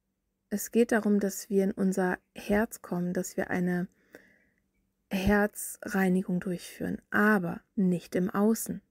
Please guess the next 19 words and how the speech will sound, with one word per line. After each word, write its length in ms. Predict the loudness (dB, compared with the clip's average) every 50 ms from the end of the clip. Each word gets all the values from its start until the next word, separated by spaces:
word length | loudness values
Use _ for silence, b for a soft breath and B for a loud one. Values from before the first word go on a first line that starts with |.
| _ _ _ _ _ _ _ _ _ _ _ _ _ _ _ -10
Das 180 | -10 -8 0
geht 220 | 4 4 4 4 4
ja 80 | -2
gar 180 | -2 -2 -4 -4
nicht. 160 | -4 -4 -4
Im 100 | -2 -2
Außen 300 | 0 0 0 0 0 0
gibt's 320 | 0 0 -2 -4 -6 -4 -4
nichts 400 | -4 -4 -6 -12 -14 -14 -10 -8
zu 220 | -6 -6 -6 -4
heilen. 280 | -4 -4 -4 -6 -8 -10 B B B B B B B B B B B B B B
Das 300 | -2 0 0 0 0 2
heißt, 440 | 4 4 6 6 4 4 2 -2 -8
es 120 | -8 -4 -2
werden 240 | 0 0 0 -2 -2
eine 260 | -2 0 2 2 4
Million 380 | 4 4 4 4 4 2 2 2
Menschen 340 | 2 2 2 0 0 -2 -2
gebraucht, 720 | -2 -4 -6 -8 -8 -4 -2 -2 -2 -2 -4 -8 -18 -20